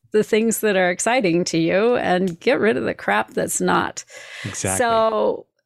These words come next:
Speaker 1: you went through this, this course and you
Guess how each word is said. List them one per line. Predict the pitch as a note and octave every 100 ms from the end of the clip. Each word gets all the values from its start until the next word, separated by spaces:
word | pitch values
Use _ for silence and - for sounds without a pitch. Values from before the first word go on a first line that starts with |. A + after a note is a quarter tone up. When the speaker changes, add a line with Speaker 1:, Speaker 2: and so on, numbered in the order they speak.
| _
Speaker 1:
you | A3+ A#3+
went | A#3 D#4 F#4
through | - C#4 C4
this, | B3+ A#3 G3+ - - - _ _ _ _ -
this | G3 -
course | - B3+ F3 - A3+ - - -
and | F#3+ F#3 F3 F3
you | F3